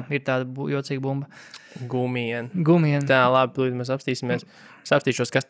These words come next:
Speaker 2: notiek ar precizitāti trīs punktu šobrīd.
Speaker 1: Paskaties, jā,
Speaker 2: Tūlīt
Speaker 1: man ir
Speaker 2: mēs
Speaker 1: aizgribēju vienkārši
Speaker 2: redzēsim.
Speaker 1: iziet cauri ātri kaut kādiem notifikācijām, jo ir daži, daži
Speaker 2: Dai, dai.
Speaker 1: notikumi notikuši. Jā, ā,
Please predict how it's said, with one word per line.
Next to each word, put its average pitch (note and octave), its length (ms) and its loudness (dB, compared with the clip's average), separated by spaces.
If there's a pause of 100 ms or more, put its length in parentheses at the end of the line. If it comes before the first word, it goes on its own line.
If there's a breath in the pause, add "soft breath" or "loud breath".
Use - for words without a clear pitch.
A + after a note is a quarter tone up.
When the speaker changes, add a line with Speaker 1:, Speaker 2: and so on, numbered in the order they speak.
Speaker 2:
notiek A#2+ 280 2
ar A2+ 120 -4
precizitāti B2 560 0
trīs A#2+ 200 -4
punktu B2 200 -10
šobrīd. A#2 240 -4
Speaker 1:
Paskaties, C#3 360 -2
jā, E3+ 160 6
Speaker 2:
Tūlīt A#2 120 -2
Speaker 1:
man A3 160 8
ir G#3 80 6
Speaker 2:
mēs F3+ 160 8
Speaker 1:
aizgribēju G3 320 6
vienkārši E3+ 240 2
Speaker 2:
redzēsim. F3+ 80 4
Speaker 1:
iziet C#3 100 2
cauri E3 160 6
ātri F3 180 2
kaut D#3 80 -8
kādiem C#3+ 200 2
notifikācijām, C#3+ 680 0
jo C3 120 0
ir C3+ 80 -4
daži, D3 320 -2
daži C#3+ 240 4
Speaker 2:
Dai, B2 120 6
dai. C3+ 160 6
Speaker 1:
notikumi E3 220 0
notikuši. D#3+ 260 -2
Jā, E3 120 8
ā, D3+ 180 6